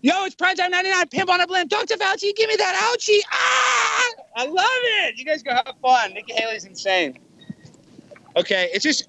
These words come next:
it's really good content teasing cops. People love it on there because people don't like cops. You know what I mean?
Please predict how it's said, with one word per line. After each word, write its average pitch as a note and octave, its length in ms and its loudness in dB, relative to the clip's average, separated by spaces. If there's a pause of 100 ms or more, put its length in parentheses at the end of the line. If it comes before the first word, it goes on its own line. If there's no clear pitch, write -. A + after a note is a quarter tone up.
it's A3 300 -6
really D4 180 2
good C4 160 -2
content A3+ 540 -2
teasing G#3+ 360 -4
cops. F#3 440 0
People F#3+ 240 -4
love F#3 180 -2
it F3 100 -4
on D#3+ 140 -6
there D#3 180 -8
because G#3 220 -2
people C#4 180 -2
don't C4+ 160 -2
like A3+ 200 -2
cops. D#3+ 480 -4
You F#3+ 80 -2
know G#3+ 40 2
what G#3+ 100 2
I G3+ 60 2
mean? G3+ 300 0